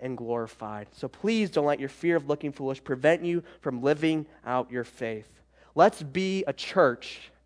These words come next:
that's not worried about what others think about us. Let, let's be a church that is concerned about what God thinks about us and not what the people around us think about us. Let's embrace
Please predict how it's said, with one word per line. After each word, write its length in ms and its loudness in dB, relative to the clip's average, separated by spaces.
that's 220 4
not 300 6
worried 320 6
about 260 4
what 120 2
others 300 4
think 220 -8
about 280 -2
us. 140 -10
Let, 160 10
let's 200 6
be 220 2
a 40 6
church 640 0
that 100 4
is 140 -4
concerned 720 4
about 260 10
what 240 4
God 320 10
thinks 260 -4
about 280 4
us 160 -2
and 120 0
not 220 4
what 160 4
the 80 -4
people 420 -4
around 440 2
us 120 -4
think 300 -10
about 300 -4
us. 120 -6
Let's 400 6
embrace 840 6